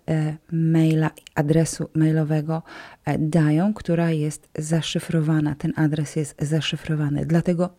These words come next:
nie korzystajcie, jeżeli chcecie, e, rozpocząć działalność inwestycji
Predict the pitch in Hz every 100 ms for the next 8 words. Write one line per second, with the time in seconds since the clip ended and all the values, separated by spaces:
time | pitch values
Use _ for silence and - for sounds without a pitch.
0 | - 170 180 196 220 - 208 180 185 -
1 | - 160 - 175 - 190 180 175 180 180
2 | 185 - - - - - - - 175 -
3 | 175 - - 170 165 160 - 170 - 165
4 | 160 - 175 165 160 160 160 151 - -
5 | 160 156 - - 190 - 147